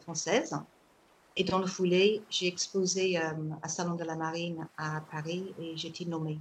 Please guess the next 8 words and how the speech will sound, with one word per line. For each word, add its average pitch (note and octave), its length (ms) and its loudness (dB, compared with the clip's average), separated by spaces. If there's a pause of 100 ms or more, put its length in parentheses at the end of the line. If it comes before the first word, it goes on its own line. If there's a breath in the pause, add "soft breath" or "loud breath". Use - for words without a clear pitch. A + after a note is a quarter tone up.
(140)
tout A3+ 100 -8
de G#3+ 60 -8
suite. - 400 -8
J'ai F3 220 -4
eu E3+ 140 0
une E3+ 100 -2
chance F#3 320 0
incroyable. E3 640 2